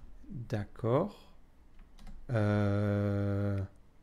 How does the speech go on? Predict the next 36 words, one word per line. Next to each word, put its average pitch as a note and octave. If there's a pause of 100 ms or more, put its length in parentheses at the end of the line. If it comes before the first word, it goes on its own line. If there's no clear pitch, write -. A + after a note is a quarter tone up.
(1400)
est-ce B2
que -
du G#2+
coup, D#3
nous, D3
on B2+
s'en A2
fout G#2 (100)
pas C3
de G#2
ça D3
et B2+
qu'on A#2+
voudrait A2
pas C#3
plutôt - (520)
qu'il G#2+
génère A#2
le A#2
fichier G#2
de G#2+
base ? G2+
Est-ce A2+
que A2+
ça, -
on C3+
le A2+
commenterait B2
pas ? C3 (1160)
Finalement, G#2+
parce -
qu'on G#2+
s'en -
sert G#2+
pas. C3+ (2750)
Voilà. A2+